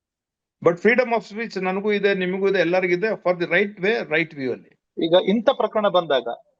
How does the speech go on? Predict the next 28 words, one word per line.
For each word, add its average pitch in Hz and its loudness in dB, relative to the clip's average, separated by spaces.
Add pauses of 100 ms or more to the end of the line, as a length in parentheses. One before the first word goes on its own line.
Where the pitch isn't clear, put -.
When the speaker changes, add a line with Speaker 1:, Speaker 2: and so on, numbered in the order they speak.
Speaker 2:
ಈ 175 2
ಸೋಷಿಯಲ್ 233 4
ಮೀಡಿಯಾ 190 2
ಮತ್ತು 165 -2
ಸೈಬರ್ 208 2
ಲಾ 185 0
ದ 170 -8 (180)
ಪಾತ್ರ 165 -4
ಏನಿದೆ 135 -4
ಸರ್, 127 -6
ನಿಮ್ಗೆ 135 -2 (220)
ಗೊತ್ತಿರುವ 139 0
ಹಾಗೆ 131 2
ಸೋಷಿಯಲ್ 165 2
ಮೀಡಿಯಾದ 165 6
ಮತ್ತು 143 0
ಸೈಬರ್ 147 2
ಲಾ 147 4
ದಲ್ಲಿ 139 -2
ನಾವು 151 2
ಎಷ್ಟು 170 -2
ಎಚ್ಚರಿಕೆಯಲ್ಲಿ 185 -2
ಇರ್ಬೇಕು, 160 -4
ಎಷ್ಟು - -6
ಅಲರ್ಟ್ 185 -4
ಇರ್ಬೇಕು 165 -6
ಅನ್ನೋದನ್ನ 143 -14
ನಮ್ಮ 127 -6